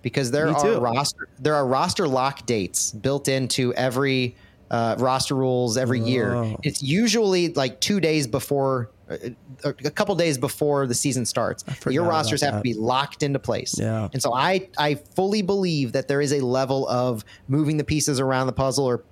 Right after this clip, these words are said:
Speaker 1: picking up some gam and putting it over here
Speaker 2: Mm-hmm.
Speaker 1: and how you, because I have no doubt it's a spreadsheet system or some kind of database that you're saying this player has two hundred thousand gam applied to him. His salary budget charge is gonna be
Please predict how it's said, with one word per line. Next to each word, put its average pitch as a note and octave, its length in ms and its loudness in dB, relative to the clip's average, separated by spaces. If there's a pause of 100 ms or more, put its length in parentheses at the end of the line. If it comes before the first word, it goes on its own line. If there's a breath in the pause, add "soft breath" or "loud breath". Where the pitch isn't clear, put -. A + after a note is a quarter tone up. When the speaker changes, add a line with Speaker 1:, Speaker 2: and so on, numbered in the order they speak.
(160)
Speaker 1:
picking D#3 340 0
up C#3+ 120 -2
some C#3 200 -2
gam C3+ 280 0
and B2+ 100 -2
putting C#3 200 0
it C3 60 2
over B2 160 0
here B2 440 0
Speaker 2:
Mm-hmm. A#2 360 -2
Speaker 1:
and A#2 100 -2
how C#3 200 2
you, D3 200 0 (100)
because D3 320 0 (140)
I B2 100 0
have B2 80 0
no A#2+ 140 0
doubt B2+ 200 0
it's - 140 -6
a - 100 -4
spreadsheet C3+ 360 0
system A#2 440 -2
or A2+ 80 0
some C#3 240 0
kind C3+ 200 0
of G#2+ 100 -2
database B2 580 0 (320 loud breath)
that C3 80 0
you're C3 100 2
saying B2+ 320 2
this C3+ 120 0
player C#3+ 320 0
has B2 420 0 (520 loud breath)
two E3+ 100 0
hundred D#3 200 2
thousand C#3 280 2
gam C3 160 2
applied B2+ 320 0
to A#2 60 0
him. A#2 280 2
His A2+ 180 0
salary B2+ 260 2
budget A#2+ 260 0
charge B2 360 0
is G#2+ 120 -2
gonna A#2 180 0
be A#2 360 0